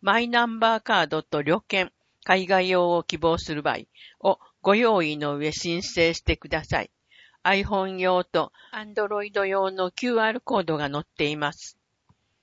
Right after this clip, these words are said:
申請に必要なもの、海外用及び日本国内用。一、申請書。二、海外渡航に有効なパスポート等。三、接種券のうち予診のみ部分。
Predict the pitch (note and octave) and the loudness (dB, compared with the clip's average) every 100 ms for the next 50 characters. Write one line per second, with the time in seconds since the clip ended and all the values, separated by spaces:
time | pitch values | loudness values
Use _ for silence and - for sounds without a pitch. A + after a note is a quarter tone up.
0 | _ - - B3+ C4+ - A#3 A3 G#3+ A3 | _ -10 -4 -2 0 2 2 2 -4 -6
1 | - G3 F#3+ F3+ F3 F3 E3+ E3 D3+ - | -6 0 2 2 0 0 -2 -2 -2 0
2 | G#3+ G#3 G3+ G3 F#3+ F#3+ F#3 F#3 F#3+ D#3 | -2 0 0 0 0 2 2 2 0 0
3 | D#3 F3 G3 F3 E3+ D3 - E3 D#3+ D3+ | -4 -4 -4 -4 -4 -6 -4 -2 -2 -2
4 | D3 C#3+ - _ _ - - - - F3+ | -4 -6 -8 _ _ -20 -16 -6 -6 0
5 | - A#3 A#3+ - F#3+ D3 - A2 - _ | 0 0 -2 0 2 2 -2 -6 -6 _
6 | _ _ - A3+ - - A#3+ A#3+ A3 A3+ | _ _ -8 -8 -8 0 2 2 2 2
7 | A3 A#3 A3+ G3 F3 E3 F3+ F#3 F3+ F3+ | 2 -2 -2 0 0 0 -2 -2 -2 0
8 | E3+ E3 E3+ - G3 - - A3 E3+ - | 0 0 -4 -4 -4 -6 -2 0 0 -2
9 | C#3+ - D#3 - _ _ _ _ _ _ | -6 -2 -2 -2 _ _ _ _ _ _
10 | - F#3+ F3+ - - - A#3 - B3+ B3 | -2 0 0 -4 -8 0 0 0 -6 -2
11 | - F3 D#3+ D#3 D#3 - D#3 F3 G#3+ - | 0 0 0 -2 -4 -6 0 2 0 -2
12 | A3 G3+ G#3 G3+ F#3 - D#3+ D#3 C3+ - | -4 -4 -4 -4 -6 -6 -4 -2 -4 -12